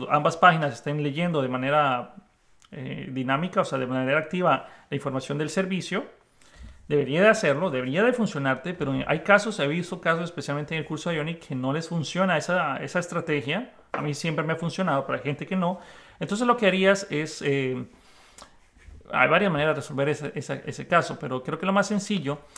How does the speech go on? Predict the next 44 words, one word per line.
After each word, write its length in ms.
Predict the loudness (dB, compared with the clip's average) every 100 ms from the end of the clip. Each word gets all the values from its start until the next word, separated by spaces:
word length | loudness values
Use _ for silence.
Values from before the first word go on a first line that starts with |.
| -8
es 140 | -6 -2
que 100 | 2
en 80 | 2
el 100 | 2
servicio, 760 | 0 -2 -2 -2 -4 -4 -6 -16 _ _ _ _ -14 -14 -16 -20 _ -6
eh, 340 | -2 -2 -2 -6 -8 -14 -6
tengas 320 | -2 0 0 0
un 80 | 2
método 380 | 2 2 2
para 260 | 4 4 4
agregar 400 | 2 2 2 2
los 320 | 2 -2 -2
elementos 520 | -2 -2 -2 -4 -4
a 260 | -4 -4 -6
tu 100 | -6
listado 460 | -6 -2 2 2 2
de 180 | 0 -4
productos, 580 | -2 -2 -2 -4 -10
en 80 | -10
este 180 | -10 -2
caso. 320 | 0 0 -4 -20 -20 -20 -20 -20 -14 -6
Entonces, 460 | -2 0 0 -2 -2
en 140 | -2
lugar 420 | 0 4 6 6
de 120 | 2 -2
que 480 | -2 -2 0 -2 -4
en 220 | -4 -4
el 500 | -4 -4 -6 -8 -4
otro 260 | 2 2 2
componente 560 | 0 2 2 2 -2 -2
leas 520 | 2 4 2 2 2
la 400 | 4 6 2 0
propiedad 340 | -4 0 -2
de 80 | 0
la 140 | -2
clase 320 | 2 2 2 -4
donde 180 | -4
está 240 | -4 0 0
la 80 | 0
información, 460 | -2 -2 0 0
o 20 |
sea, 160 | 0 0
tu 140 | 2
arreglo, 560 | 2 2 2 0 -2